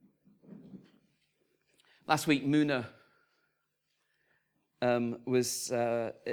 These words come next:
Muna, this is Muna. Every week I'm now gonna just, uh, embarrass Muna, I think. But last week, Muna spoke about why she came to church, why she came to this church. Muna's been part of our church for less than a year,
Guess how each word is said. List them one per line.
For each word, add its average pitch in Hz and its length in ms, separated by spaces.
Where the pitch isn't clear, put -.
Muna, 131 300
this 156 180
is 123 80
Muna. 131 320
Every 131 180
week 127 220
I'm 113 100
now 117 140
gonna 113 240
just, 131 360
uh, 123 60
embarrass 127 420
Muna, 127 320
I 117 80
think. 120 200
But 139 180
last 170 240
week, 160 180
Muna 147 480
spoke 147 540
about 127 480
why 170 240
she 190 180
came 160 240
to 147 80
church, 151 520
why 143 160
she - 220
came 135 160
to 127 80
this 135 120
church. 117 320
Muna's 135 380
been 131 160
part 139 240
of - 80
our 139 80
church 135 320
for - 140
less 165 200
than 139 100
a 131 40
year, 135 320